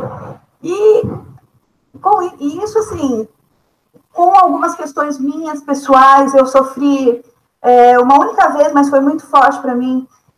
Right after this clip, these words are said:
uma questão de assédio moral por, por, por questões corporais, por questão do, do tamanho. E isso me fez repensar muita coisa. Eu pensei o seguinte: eu, é, já na faculdade de jornalismo,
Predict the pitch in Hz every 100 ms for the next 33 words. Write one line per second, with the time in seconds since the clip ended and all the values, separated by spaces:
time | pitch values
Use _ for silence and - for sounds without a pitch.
0 | - 254 262 254 269 262 254 262 247 254
1 | 247 240 240 240 226 - - 381 427 427
2 | _ _ _ _ 320 349 330 285 - 294
3 | 277 302 302 294 285 269 269 254 - 226
4 | 220 233 254 269 - 277 285 247 - 254
5 | 240 214 220 214 214 233 214 220 240 269
6 | 294 - _ _ _ _ - 302 381 403
7 | 403 370 381 359 349 349 339 349 381 427
8 | 349 359 330 240 190 156 - _ _ _
9 | _ - - - 240 269 277 302 311 339
10 | 269 277 277 - 269 269 247 214 208 -
11 | _ _ _ _ - _ - 247 247 233
12 | 277 - 381 - - 277 269 262 240 233
13 | 254 349 339 233 202 185